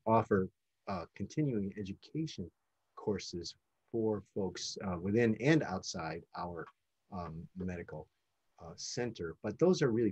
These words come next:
focused not so much on patients and families as on, um, healthcare professionals who,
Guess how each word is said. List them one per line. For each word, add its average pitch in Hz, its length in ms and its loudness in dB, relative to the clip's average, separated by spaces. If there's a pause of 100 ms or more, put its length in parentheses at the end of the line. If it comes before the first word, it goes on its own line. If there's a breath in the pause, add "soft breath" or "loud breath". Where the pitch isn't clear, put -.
focused - 380 0
not 113 300 -4
so 107 100 -4
much 107 380 4
on 87 100 -4
patients 95 420 -4
and 85 200 -10
families 90 460 -4 (100)
as 82 280 -6 (120)
on, 85 360 -8 (180)
um, 78 260 -6 (420)
healthcare - 280 -6
professionals - 760 -8
who, 80 120 -4